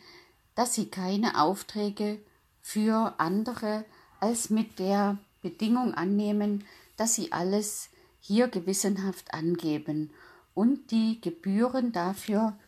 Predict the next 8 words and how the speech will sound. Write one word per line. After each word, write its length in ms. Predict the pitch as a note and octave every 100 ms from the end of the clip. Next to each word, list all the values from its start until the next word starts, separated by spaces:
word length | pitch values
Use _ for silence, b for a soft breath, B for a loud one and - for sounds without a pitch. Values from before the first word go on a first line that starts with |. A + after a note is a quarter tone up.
| b b b _ _
zahlen 560 | - G3 F#3+ G#3 G3+ E3
werden. 640 | D3 D3 C#3+ D3 D3 D3+ - _ _ _ _ _ B B B B -
Leinwand 680 | F#3 G#3+ B3+ B3+ B3+ C4+ - -
bezahlt 600 | F#3+ E3+ G3 F3+ A3 A#3
auch 180 | - G3
einen 380 | - F3+ G3 G3+
starken 540 | - E3 D#3+ E3+ F3+
Zoll, 500 | F3 - D3 D3 D3+